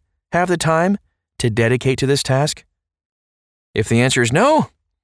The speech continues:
you might decide to dedicate a small portion of your portfolio to growth stock opportunities while investing the bulk of your money in a low-cost index fund.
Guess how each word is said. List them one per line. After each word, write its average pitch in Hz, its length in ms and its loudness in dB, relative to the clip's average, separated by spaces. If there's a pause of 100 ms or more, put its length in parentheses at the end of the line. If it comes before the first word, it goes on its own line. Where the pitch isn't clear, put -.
(180)
you 107 100 -2
might 151 180 0
decide 143 320 0
to 131 80 -2
dedicate 127 440 0
a 104 40 0
small 127 320 0
portion 120 400 -2
of 104 120 0
your 117 120 0
portfolio 104 600 -2
to 98 160 -4
growth 120 300 -2
stock 113 280 -2
opportunities 127 720 -2 (640)
while 185 300 0
investing 156 560 0
the 135 100 2
bulk 135 460 -2
of 120 100 0
your 110 140 0
money 98 340 -2 (340)
in 113 120 0
a 107 80 2
low-cost 120 720 0
index 98 420 -2
fund. 71 280 -8